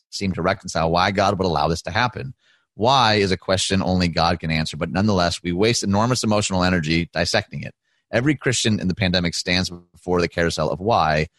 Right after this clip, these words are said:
and must decide whether they will step aboard for that circular ride,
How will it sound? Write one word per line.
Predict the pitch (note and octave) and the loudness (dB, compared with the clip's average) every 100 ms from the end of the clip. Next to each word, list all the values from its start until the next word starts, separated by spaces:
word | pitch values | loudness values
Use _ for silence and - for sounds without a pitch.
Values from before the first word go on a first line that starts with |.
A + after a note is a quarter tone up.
| _ - | _ -4
and | F#2 | 0
must | G#2+ - | 0 0
decide | G2 F#2 F2 F2 E2+ | -2 2 2 2 2
whether | F#2+ G#2+ A#2 | 2 4 4
they | G#2 G2+ | 2 2
will | F2+ | 2
step | - - G2+ - - - | -2 0 0 0 -6 -8
aboard | E2+ F2+ F2+ F2+ F2 | -2 2 2 0 -2
for | E2+ | -2
that | E2 - | 0 0
circular | - F2 A2 G#2+ | -2 -2 0 0
ride, | F2 D#2 D#2 | 2 2 0